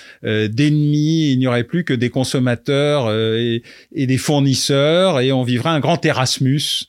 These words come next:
avec une Russie, euh, ouverte, libérale, prête à s'accrocher à l'Occident en général, peut-être même à l'Europe en particulier, avec l'idée même,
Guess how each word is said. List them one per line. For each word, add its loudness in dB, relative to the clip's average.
avec -2
une 2
Russie, 0
euh, 0
ouverte, -2
libérale, 0
prête -2
à 2
s'accrocher -2
à 2
l'Occident 0
en 2
général, 0
peut-être -4
même 0
à 0
l'Europe 0
en -2
particulier, -2
avec 0
l'idée 0
même, 2